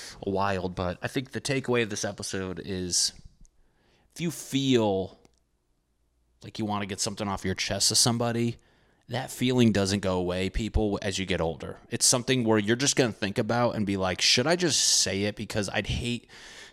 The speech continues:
to be old one day and be like, "I wish I said that to that person."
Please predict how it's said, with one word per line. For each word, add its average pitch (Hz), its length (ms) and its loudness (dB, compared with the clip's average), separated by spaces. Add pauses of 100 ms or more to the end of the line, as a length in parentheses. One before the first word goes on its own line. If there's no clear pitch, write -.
to 151 100 2
be 135 280 2 (600)
old 113 320 4
one 98 160 0
day 95 240 -2
and 92 240 -8
be 98 140 -4
like, 92 200 -2
"I 104 80 4
wish 113 280 6
I 180 180 6 (720)
said 95 300 2
that 90 180 0
to 98 100 -4
that 85 160 -4
person." 82 440 -8